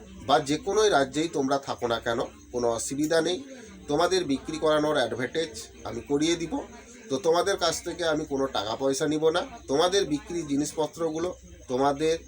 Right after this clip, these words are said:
বাড়ি থেকেই তোমরা বিক্রি করতে পারবে, এটা নিয়ে টেনশন করার কিছুই নেই। তো যদি তোমরা বিক্রি করানোর অ্যাডভার্টাইজ করাতে চাও,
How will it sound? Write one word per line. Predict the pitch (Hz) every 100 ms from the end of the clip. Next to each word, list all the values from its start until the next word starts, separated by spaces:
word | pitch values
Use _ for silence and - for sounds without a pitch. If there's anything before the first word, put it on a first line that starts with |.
| - - - -
বাড়ি | 104 117
থেকেই | 120 139 165
তোমরা | 160 139 147 170 - - - 98
বিক্রি | 113 143 147
করতে | 160 170
পারবে, | 160 156 - - - - -
এটা | 113 123
নিয়ে | 123 131
টেনশন | 135 127 143
করার | 135 143 143
কিছুই | 139 135 160 165
নেই। | 170 285 - - - - - -
তো | 104
যদি | 135 139
তোমরা | - 180 175
বিক্রি | 143 - 147
করানোর | 147 143 143 143
অ্যাডভার্টাইজ | 120 117 127 131
করাতে | 127 120 139
চাও, | 117 143